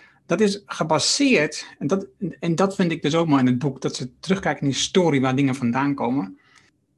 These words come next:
op gewoon het wantrouwen van mensen. Mensen doen het in de kern waarschijnlijk niet goed, zijn in de kern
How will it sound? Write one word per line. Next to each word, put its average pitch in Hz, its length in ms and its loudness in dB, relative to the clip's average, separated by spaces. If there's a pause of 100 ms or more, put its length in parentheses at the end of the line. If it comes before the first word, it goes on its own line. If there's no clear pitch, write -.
(280)
op 196 200 -2
gewoon 160 400 2 (420)
het - 260 -8
wantrouwen 165 720 4
van 139 120 2
mensen. 123 400 -2
Mensen 175 440 4
doen 185 180 4
het 170 120 0
in 160 180 0
de 151 160 0
kern 175 380 2
waarschijnlijk 135 640 -2
niet 143 160 2
goed, 185 240 2
zijn 151 320 -4
in 156 120 0
de 139 120 0
kern 160 500 2